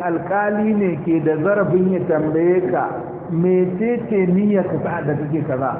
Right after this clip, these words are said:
Amma malamin fatawa babu ruwan shi da wannan. Shi kawai ne ce hukuncin kaza, kaza. Kun gane? To, a nan, Imam Shafi'i ke cewa, "In, idza ta'allama sihira," idan mutum yayi, yayi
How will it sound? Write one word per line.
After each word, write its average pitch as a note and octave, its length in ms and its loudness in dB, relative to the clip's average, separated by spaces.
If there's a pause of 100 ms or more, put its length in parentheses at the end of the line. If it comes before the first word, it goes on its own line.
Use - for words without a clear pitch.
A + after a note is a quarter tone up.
(320)
Amma F#3 240 0
malamin A#3+ 480 2
fatawa F3+ 400 2
babu A3 260 2
ruwan F#3+ 220 2
shi E3+ 80 0
da D#3+ 80 2
wannan. D3+ 320 0 (400)
Shi A#3 160 -4
kawai B3+ 260 4
ne A3 160 2 (100)
ce G#3 200 6
hukuncin G#3+ 720 0
kaza, G3 500 -2
kaza. E3 340 0 (2000)
Kun F#3 160 -2
gane? A#3 320 2 (720)
To, E3 100 4
a E3+ 140 0
nan, C4+ 360 0 (760)
Imam G#3 320 2
Shafi'i A3 500 2
ke G#3 160 2
cewa, G3 280 0
"In, B3+ 240 0 (100)
idza F#3 260 2 (160)
ta'allama G3+ 600 2
sihira," F3+ 240 4
idan G3 320 2
mutum A3+ 200 0
yayi, G#3+ 500 2 (800)
yayi G3+ 240 4